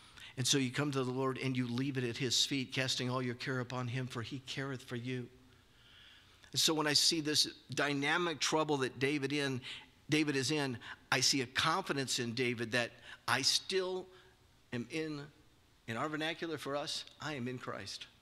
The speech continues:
I have a heavenly Father that's watching over me and that cares for me and that is going to help me in these deep disasters,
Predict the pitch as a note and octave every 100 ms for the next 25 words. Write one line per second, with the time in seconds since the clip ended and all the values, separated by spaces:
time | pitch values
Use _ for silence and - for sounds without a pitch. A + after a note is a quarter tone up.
0 | - - _ _ - - _ _ _ _
1 | - C3 B2+ G2 D3+ C#3+ C3 C3 C3+ B2
2 | A2 - B2+ - B2 C3 B2 A2+ A2+ A#2
3 | A2+ - C3+ C3 A#2 A#2+ - A#2+ A#2+ A#2+
4 | A#2 - C#3 D3+ B2+ F#2+ C#3 D3 C#3 B2
5 | A#2 G#2 - C#3+ D3+ B2 A2 A#2 C3 C3
6 | A#2 G#2+